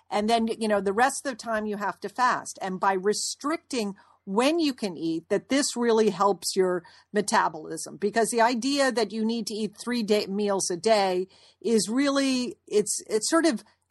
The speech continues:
abnormal from the evolutionary p-, perspective, you know, that we really don't need, you know, to eat like that. But if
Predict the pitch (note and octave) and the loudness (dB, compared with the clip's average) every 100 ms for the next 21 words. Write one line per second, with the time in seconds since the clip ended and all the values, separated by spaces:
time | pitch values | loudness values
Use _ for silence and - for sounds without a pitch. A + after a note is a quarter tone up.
0 | - A#3 G3+ G#3+ B3 C#4 A#3+ D#3+ C#3+ - | 2 4 6 4 6 4 4 -4 -12 -12
1 | G3+ F#3+ G3 F#3 F#3+ G#3+ G#3 G3 E3 E3+ | -10 -8 -6 -6 -6 -8 -8 -12 -12 -12
2 | - - F3+ E3+ - E3+ - - - - | -16 -10 -8 -6 -4 -4 -4 -18 -16 -8
3 | G3 F#3 F3+ G#3+ B3 A3 B3+ C#4+ C#4+ B3 | -2 0 2 2 0 -2 0 2 0 2
4 | A#3 A3+ A3+ G#3 G#3 A3 G#3+ G#3 F3+ _ | 4 4 2 -2 -2 0 0 -2 -6 _
5 | _ _ - G#3 F3+ E3 A3 G#3+ B3 D4 | _ _ -2 0 2 0 -4 -4 0 0
6 | - F3 E3 - D#3+ - - G#3 G3+ | 0 -2 -2 -2 -2 -4 -2 2 4